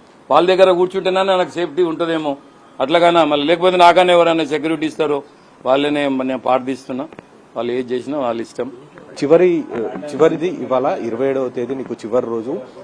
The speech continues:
Speaker 2: ఇవాళ తాము అడిగిన డబ్బును ఇవ్వకపోతే చంపుతామని కూడా అతన్ని బెదిరించడం జరిగింది. ఈ నేపథ్యంలో ప్రస్తుతం దామోదర్ రెడ్డి తనకు రక్షణ కావాలంటూ కూడా పోలీసులను కోరారు. కానీ ఇప్పటి వరకు కూడా తనకు పూర్తి స్థాయి సెక్యూరిటీ కల్పించలేదని అలా ఒకవైపు చెప్తున్నారు. అలాగే మాజీ ఎమ్మెల్యే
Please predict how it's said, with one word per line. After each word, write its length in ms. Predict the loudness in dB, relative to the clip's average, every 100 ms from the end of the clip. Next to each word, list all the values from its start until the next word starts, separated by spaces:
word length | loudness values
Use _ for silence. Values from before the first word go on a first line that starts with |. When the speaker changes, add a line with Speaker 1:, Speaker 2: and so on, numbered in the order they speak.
| -6
Speaker 2:
ఇవాళ 240 | -2 -2 -2
తాము 160 | -4 -4 -6
అడిగిన 200 | -6 -8 -8
డబ్బును 260 | -8 -8 -8
ఇవ్వకపోతే 500 | -8 -10 -8 -6 -4 -6 -8 -16 -12 -6
చంపుతామని 540 | -4 -2 -2 -2 -4 -4
కూడా 140 | -4 -4 -8 -12 -4
అతన్ని 200 | -2 -2 -4
బెదిరించడం 480 | -6 -6 -8 -6 -4
జరిగింది. 260 | -6 -6 -8 -4
ఈ 40 | -4
నేపథ్యంలో 460 | -4 -6 -6 -6 -6
ప్రస్తుతం 260 | -6 -6 -4
దామోదర్ 360 | -4 -4 -6 -8
రెడ్డి 200 | -6 -6 -6 -10 -14 -4
తనకు 180 | -2 0 -2
రక్షణ 200 | -2 -2 2
కావాలంటూ 340 | 0 0 -6 -6
కూడా 120 | -6 -4
పోలీసులను 400 | -6 -6 -10 -8
కోరారు. 300 | -6 -6 -6 -4
కానీ 160 | -4 -4
ఇప్పటి 180 | -4 -4
వరకు 140 | -4 -4
కూడా 120 | -6 -4
తనకు 240 | -8 -8 -12 -10
పూర్తి 200 | -12 -10
స్థాయి 200 | -10 -8
సెక్యూరిటీ 340 | -8 -8 -8 -8
కల్పించలేదని 600 | -8 -10 -12 -8 -6 -6 -6
అలా 120 | -6 -8 -10
ఒకవైపు 280 | -6 -6 -6 -12
చెప్తున్నారు. 340 | -10 -6 -4
అలాగే 220 | -4 -4 -6 -8 -18 -6 -4
మాజీ 220 | -4 -4 -6
ఎమ్మెల్యే 220 | -6 -6